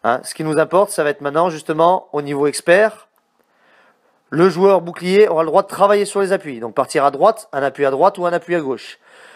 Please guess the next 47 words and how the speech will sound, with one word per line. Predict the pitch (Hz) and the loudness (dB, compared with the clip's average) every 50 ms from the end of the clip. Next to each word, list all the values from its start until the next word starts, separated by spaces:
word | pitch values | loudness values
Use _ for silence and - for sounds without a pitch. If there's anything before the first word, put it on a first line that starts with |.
| - _ - | -20 _ -8
Donc | 113 113 131 | -8 0 0
l'objectif, | 175 196 185 202 196 - 233 233 | 2 2 2 0 -2 -2 -4 -6
justement, | 190 196 190 - 214 208 208 214 233 | -6 -6 0 2 2 4 4 4 2
ça | 226 - 208 | 2 0 0
va | 190 202 | 0 0
être | 190 165 | -2 -2
de | 165 196 | -4 -6
discerner | 170 180 180 - 202 175 170 185 196 | -6 -6 -6 0 0 0 2 2 0
le | 196 190 | -2 -2
moment | 180 185 180 196 202 196 | -2 0 0 2 0 2
où | 185 | 0
le | 185 175 165 | -2 -4 -4
joueur | 143 175 202 196 180 | 0 2 2 2 2
va | 175 | 2
être | 165 - | -2 -2
en | 156 156 | -6 -10
difficulté, | 147 156 214 190 - 214 190 - 196 170 147 156 135 | -8 -8 -10 -8 -6 -8 -8 -8 -10 -6 -4 -4 -4
le | 123 | -4
joueur | 117 120 143 143 | -4 -2 0 0
attaquant | 143 143 175 156 - 196 185 | 0 0 -2 -4 -2 -2 -2
va | 175 156 | -2 -2
être | - 156 | -2 -6
en | 151 | -10
difficulté. | 151 180 - 202 185 - 180 147 - 135 120 - _ _ - _ _ | -10 -10 -12 -12 -10 -10 -10 -6 -6 -8 -8 -8 _ _ -20 _ _
Donc | - 117 110 - | -14 -12 -8 -4
ce | 156 | -2
moment, | 160 175 202 240 233 | 0 2 2 2 2
c'est | - 196 | 2 -2
le | 185 185 | -4 -2
moment | 180 190 190 208 226 220 | -4 -2 2 2 2 2
où | 208 208 | 2 -2
il | 190 | 0
va | 180 175 | -2 -2
travailler | 175 - - 175 185 180 185 180 180 | -2 -2 0 0 2 2 2 -2 -4
sur | - 160 143 | -6 -10 -12
son | - 151 | -12 -12
crochet. | - - 147 - - 117 110 _ _ _ _ _ _ _ _ _ _ _ - - - - - | -6 -6 -6 -6 -6 -12 -12 _ _ _ _ _ _ _ _ _ _ _ -20 -20 -20 -14 -4
Donc | - 147 147 - | -4 -4 -4 -4
ce | - | -2
qu'il | - 202 | 2 4
va | 202 185 | 4 4
falloir, | - 196 196 190 196 190 175 | 4 2 2 4 4 4 2
justement, | 156 160 - - 185 175 180 185 202 220 - - _ _ | 2 -4 -6 -4 -2 2 2 2 2 0 -4 -12 _ _
c'est | - - - 170 | -8 -2 -2 0
réaccélérer | 147 135 196 220 226 214 - - 208 196 202 190 196 196 | 0 2 4 2 2 2 0 -2 0 0 2 0 0 -4
très | - - - 254 | -4 -2 -2 0
vite | 226 233 240 - - - | 0 0 -4 -6 -12 -14